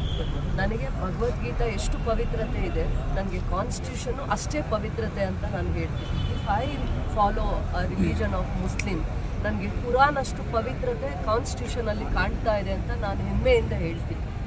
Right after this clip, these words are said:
ಯಾಕೆ ಅಂದ್ರೆ ಆ ಎಜುಕೇಷನ್ನ, ಆ standard of education-ನ, ಲಿವಿಂಗ್ ಸ್ಟ್ಯಾಂಡರ್ಡ್‌ನ, ಡಿಗ್ನಿಟಿನ, ಡಿಗ್ನಿಫೈಡ್ ಆಗಿ ಲಿವಿಂಗ್ ಸ್ಟ್ಯಾಂಡರ್ಡ್ಸ್ ಇರ್ಬೇಕು ಅಂತ ಜೀವನನ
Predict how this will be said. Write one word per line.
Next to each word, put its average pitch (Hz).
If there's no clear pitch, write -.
ಯಾಕೆ 214
ಅಂದ್ರೆ -
ಆ 180
ಎಜುಕೇಷನ್ನ, 196
ಆ 185
standard 214
of 220
education-ನ, 180
ಲಿವಿಂಗ್ 285
ಸ್ಟ್ಯಾಂಡರ್ಡ್‌ನ, 202
ಡಿಗ್ನಿಟಿನ, 202
ಡಿಗ್ನಿಫೈಡ್ 277
ಆಗಿ 262
ಲಿವಿಂಗ್ 240
ಸ್ಟ್ಯಾಂಡರ್ಡ್ಸ್ 214
ಇರ್ಬೇಕು 202
ಅಂತ -
ಜೀವನನ 277